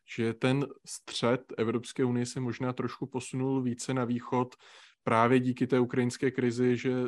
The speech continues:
státy, ba-, eh, ty pobaltské státy, tak země té st-, toho regionu střední a východní Evropy jsou více slyšet a možná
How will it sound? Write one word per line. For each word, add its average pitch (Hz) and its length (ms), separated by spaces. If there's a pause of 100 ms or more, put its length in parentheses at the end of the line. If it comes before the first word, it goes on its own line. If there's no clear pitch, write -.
(160)
státy, 127 1040
ba-, 113 420
eh, 117 40 (1080)
ty 113 40
pobaltské 131 560
státy, 120 420
tak 113 160 (180)
země 120 480 (340)
té 127 100
st-, - 220 (120)
toho 117 180
regionu 120 360
střední 120 500
a - 20
východní 120 420
Evropy 117 480
jsou 120 500
více 113 360
slyšet 117 520
a 120 160 (280)
možná 127 400